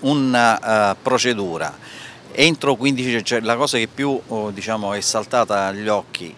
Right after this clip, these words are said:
e che noi contestiamo è che ci sono, o-, oggi almeno, ci sono dieci giorni, cioè entro il venticinque, entro la prossima settimana, bisognerebbe, sarebbe necessario che tutti i condomini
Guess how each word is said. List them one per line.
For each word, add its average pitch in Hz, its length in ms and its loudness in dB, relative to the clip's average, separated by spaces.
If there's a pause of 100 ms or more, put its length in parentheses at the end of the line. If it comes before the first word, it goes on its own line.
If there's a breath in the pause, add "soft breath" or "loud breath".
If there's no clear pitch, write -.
e 104 200 -4
che 120 400 0
noi 104 460 -4
contestiamo 101 880 -6 (340 loud breath)
è 139 120 -2
che 170 140 2
ci - 120 -4
sono, 139 440 2
o-, 107 260 -6
oggi 107 420 4
almeno, 101 640 -6 (140)
ci - 120 -6
sono 139 240 4
dieci 139 360 -2
giorni, 143 200 2
cioè 139 140 2
entro 143 180 -2
il 127 80 -6
venticinque, 123 500 -4
entro 131 180 -6
la 127 60 -6
prossima 131 220 -6
settimana, 143 580 -4 (880)
bisognerebbe, 120 680 0
sarebbe 123 360 0
necessario 117 380 -2
che 120 140 -6
tutti 175 320 -4
i 110 60 -4
condomini 98 640 -6